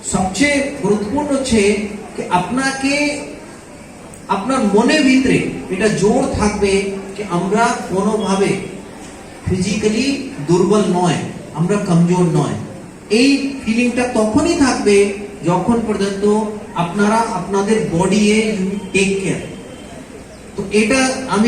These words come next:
রিকোয়েস্ট করব, আমরা এই সাবলা প্রোগ্রামের মাধ্যমে আপনাদের সঙ্গে একটা কানেকশন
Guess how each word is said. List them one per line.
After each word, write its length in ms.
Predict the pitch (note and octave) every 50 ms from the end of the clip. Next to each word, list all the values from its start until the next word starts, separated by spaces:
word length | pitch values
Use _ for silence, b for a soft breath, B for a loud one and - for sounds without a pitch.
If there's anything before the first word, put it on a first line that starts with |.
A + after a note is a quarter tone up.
| A#3 G#3
রিকোয়েস্ট 380 | G#3 - - B3+ C#4+ C#4 - - C#4
করব, 160 | C4+ B3+ C4+ C#4+ C#4+ C#4+ C#4+ - - - - - - - - - - - F#3+ G3
আমরা 280 | G#3+ A#3 A#3+ B3+ C4 C4 B3+ B3+ B3+ - - - - - - - - - G3+
এই 80 | A3 G3+ - G#3+
সাবলা 280 | A3 G#3+ G#3+ A3+ A#3 A#3 G#3 G#3
প্রোগ্রামের 460 | G#3 G#3 G#3 G#3+ G#3 G#3 G#3+ G#3 G3 F#3+
মাধ্যমে 360 | F#3+ F#3+ G3 G#3 G#3 G#3 G#3+ G#3+ G#3 - - D#3+
আপনাদের 380 | D3+ - G3+ G3 G3 G#3 G#3 G3+ G3+ G3+
সঙ্গে 280 | F#3+ F#3+ F#3+ G3 G3 G3+ G3 - - - - - - - - - - - - - F#3 F3+
একটা 260 | F#3 - G#3 G#3 G#3 G3+ G3+ G3+ G#3 - - - - - - - - - - - - - - - - - - - - - - - - - - - - - - - - - - - - - - - - - - - - - - - - - - - -
কানেকশন 440 | G3+ G#3 A3+ A3+ A3 - A#3+ A#3